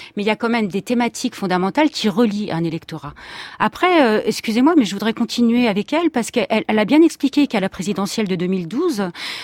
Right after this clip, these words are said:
euh, les meilleurs résultats pour François Hollande étaient pour les plus précaires. Vous voyez, les, les classes sociales les plus précaires,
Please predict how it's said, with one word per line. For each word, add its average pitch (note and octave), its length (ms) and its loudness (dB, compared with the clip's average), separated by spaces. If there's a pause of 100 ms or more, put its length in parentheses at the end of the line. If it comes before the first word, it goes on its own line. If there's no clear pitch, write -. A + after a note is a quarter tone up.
(140)
euh, G3+ 100 2
les G#3 180 4
meilleurs C4+ 420 6
résultats A#3 380 0
pour G#3+ 140 -6
François A3 440 0
Hollande C4 260 4
étaient A#3+ 200 0
pour G#3+ 160 -2
les G#3 80 2
plus - 240 -2
précaires. E3+ 520 -6
Vous - 280 -10
voyez, C#4+ 140 0
les, G3 120 0
les F#3+ 120 2
classes A3 220 -2
sociales A3 260 -2
les F#3+ 80 0
plus - 140 -10
précaires, F3+ 380 -6